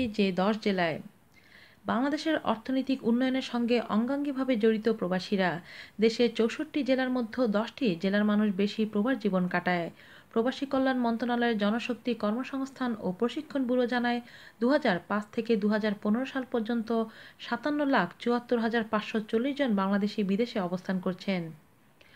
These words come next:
কুমিল্লা, প্রবাসের সবচেয়ে বেশি রয়েছে কুমিল্লা জেলার লোক। কুমিল্লা থেকে মোট ছয় লাখ উনিশ হাজার একশো আটত্রিশ জন বিদেশে গেছেন। চট্টগ্রাম,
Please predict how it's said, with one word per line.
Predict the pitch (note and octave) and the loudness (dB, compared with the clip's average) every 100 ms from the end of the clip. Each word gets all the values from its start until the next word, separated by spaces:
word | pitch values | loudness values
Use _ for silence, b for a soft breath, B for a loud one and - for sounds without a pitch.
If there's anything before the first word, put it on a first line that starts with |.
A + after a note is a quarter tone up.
| B B | B B
কুমিল্লা, | - A3 G#3+ F#3+ E3+ E3 B B - | -2 4 6 6 4 0 B B 0
প্রবাসের | B3 C#4 D4+ C#4 | 2 4 0 -2
সবচেয়ে | C4+ - A#3+ F3 | -4 2 2 2
বেশি | G#3+ C4+ | 0 4
রয়েছে | C4+ C4 - B3+ | 4 4 0 -2
কুমিল্লা | B3 C4+ C4+ | -2 0 0
জেলার | A3 A3 F3+ F3+ | 2 2 4 4
লোক। | F3+ E3 B B B | 4 2 B B B
কুমিল্লা | - B3 C#4 | -2 2 2
থেকে | C#4 C4+ C4+ | 0 0 0
মোট | A#3+ A#3+ - | 2 0 -4
ছয় | - C4 | -2 2
লাখ | C#4+ F3+ - - | 4 2 0 -2
উনিশ | A3 A#3+ | -2 0
হাজার | A#3+ G#3+ A#3 A3+ | -2 2 0 0
একশো | G#3 - A3 F#3+ F3+ B B B B - | -6 -2 0 0 -2 B B B B -2
আটত্রিশ | A3 - C4 B3+ | -2 0 -2 0
জন | A3 A#3+ | 0 0
বিদেশে | G3+ F#3 G3 G#3 | 2 0 0 -2
গেছেন। | F#3+ F3+ - F#3 E3 D#3 | -2 -2 -2 -2 -2 -4
চট্টগ্রাম, | G3 G3 G3 F3+ E3+ | -4 -2 -2 0 0